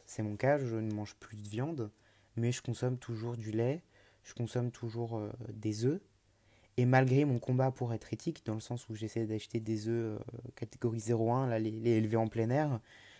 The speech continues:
j'essaye, euh, d'acheter du lait, euh, euh, qui, euh, vient de mon, enfin, de, des productions locales, quoi. Mais malgré ça, on sait pas vraiment ce qui se passe derrière, et malgré ça, il y aura toujours un en-, un, un endroit où on est moins éthique.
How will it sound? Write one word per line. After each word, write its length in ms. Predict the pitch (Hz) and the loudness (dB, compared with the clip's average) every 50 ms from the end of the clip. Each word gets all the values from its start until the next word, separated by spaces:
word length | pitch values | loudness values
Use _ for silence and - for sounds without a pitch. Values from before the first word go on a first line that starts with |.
| - _ | -16 _
j'essaye, 520 | - 104 113 113 - - 131 127 127 120 117 | -2 0 2 2 4 4 4 6 6 6 4
euh, 100 | 113 110 | 4 4
d'acheter 400 | 110 110 110 - - - 120 117 | 2 2 0 0 0 0 0 0
du 160 | 110 113 110 | 0 -2 0
lait, 280 | 117 117 120 120 120 117 | 2 4 6 6 4 4
euh, 380 | 110 104 107 107 104 104 107 107 - _ _ _ _ _ _ _ _ 156 135 | 2 0 0 -2 -2 -4 -6 -8 -10 _ _ _ _ _ _ _ _ -6 -4
euh, 180 | 104 104 104 101 - | -2 -2 -2 -2 -4
qui, 340 | - - - 120 120 120 120 | -8 -6 -4 -2 0 2 4
euh, 520 | 113 104 101 101 101 101 101 101 101 101 104 101 | 4 4 4 4 2 2 0 0 -2 -4 -6 -6
vient 260 | 104 104 117 113 117 113 | -4 -2 -2 0 -2 -2
de 300 | 107 110 107 104 104 101 | -2 0 0 0 0 0
mon, 380 | 101 101 101 98 98 98 98 98 101 101 101 101 101 107 110 110 - | -2 -4 -6 -8 -8 -10 -10 -10 -10 -10 -10 -12 -12 -14 -16 -16 -12
enfin, 140 | - - 107 | -8 -6 -4
de, 520 | 107 107 107 101 104 98 101 107 - 110 | -2 -2 -2 -4 -6 -6 -8 -6 -6 -4
des 180 | 107 107 110 117 | -2 -2 -2 -2
productions 560 | - - - 123 117 113 - - - 123 117 | -2 0 0 0 0 -2 -4 -4 -4 -2 2
locales, 400 | 120 127 131 - 165 156 143 131 | 2 2 2 2 2 2 2 2
quoi. 240 | - - 117 110 - - _ _ _ _ _ - - _ - _ _ _ _ _ _ _ _ _ _ _ - | 0 -2 -4 -4 -6 -10 _ _ _ _ _ -20 -20 _ -20 _ _ _ _ _ _ _ _ _ _ _ 0
Mais 160 | 120 127 123 | 2 4 4
malgré 320 | 117 120 113 107 113 123 120 | 4 4 2 0 0 -2 -2
ça, 120 | - - | -2 -4
on 80 | 202 - | -6 -4
sait 180 | - - 110 | -4 -4 -4
pas 200 | - - 175 190 | -2 -4 -4 -4
vraiment 300 | 165 143 139 127 127 127 | -2 -2 -2 0 0 -2
ce 80 | 123 - | -4 -4
qui 100 | - 120 | -6 -8
se 80 | - | -4
passe 200 | - 123 120 110 | -4 -4 -4 -2
derrière, 360 | 113 120 120 123 131 151 170 143 | -2 -2 -2 0 -2 -2 -2 -2
et 80 | 117 | -2
malgré 340 | 107 107 107 104 - 120 120 | -2 -2 -4 -4 -2 -4 -4
ça, 140 | 123 - 170 | -4 -4 -6
il 60 | 160 | -6
y 40 | 127 | -6
aura 160 | 110 104 104 - | -6 -6 -10 -12
toujours 420 | _ - - 165 156 160 175 - | _ -10 -6 -6 -4 -2 -2 -2
un 200 | 139 123 117 113 | -2 -2 -2 -2
en-, 120 | 113 113 - | -2 -4 -4
un, 460 | 110 110 107 107 110 110 110 107 104 - - | -4 -4 -2 -2 -2 -2 -2 -4 -4 -6 -6
un 280 | 107 110 110 113 117 123 | -4 -2 0 2 4 4
endroit 380 | 131 131 123 113 123 143 160 | 4 2 2 2 2 2 2
où 80 | 156 131 | 2 0
on 180 | 117 113 110 110 | 0 0 0 2
est 80 | 113 113 | 2 2
moins 180 | 113 120 123 | 2 0 0
éthique. 380 | 131 139 - - 135 - - | -2 -2 -4 -8 -12 -14 -16